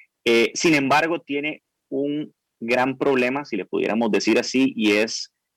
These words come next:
que por momentos se excede en su individualidad, y esto ya lo hemos visto, eh, muchas veces peca de, de individualista. Eh, sin embargo, es el jugador que los rivales van a ten-, ya lo deben tener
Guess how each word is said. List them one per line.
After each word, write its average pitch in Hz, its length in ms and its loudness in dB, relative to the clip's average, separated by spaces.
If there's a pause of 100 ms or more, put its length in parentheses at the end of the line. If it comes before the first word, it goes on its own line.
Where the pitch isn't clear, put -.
(120)
que 127 100 -2
por 127 180 2
momentos 135 760 0 (480)
se - 140 -4
excede 156 680 0
en 104 180 -6
su 107 320 -2
individualidad, 101 880 2
y 104 100 4
esto 110 200 -2
ya 113 120 2
lo 117 60 2
hemos 113 200 -2
visto, 117 500 -2 (340)
eh, 104 100 -2
muchas 127 240 2
veces 131 420 0
peca 156 440 -4 (180)
de, 98 720 -4
de 107 160 -8
individualista. 110 920 2 (540)
Eh, 120 320 2
sin 151 180 0
embargo, 135 480 2
es 143 140 -2
el 156 80 -6
jugador 135 720 -2 (480)
que 92 460 -6
los 101 220 -2
rivales 107 460 2
van 113 160 0
a 123 100 -4
ten-, - 240 -10
ya 113 100 0
lo 120 100 2
deben 120 260 0
tener 110 400 -4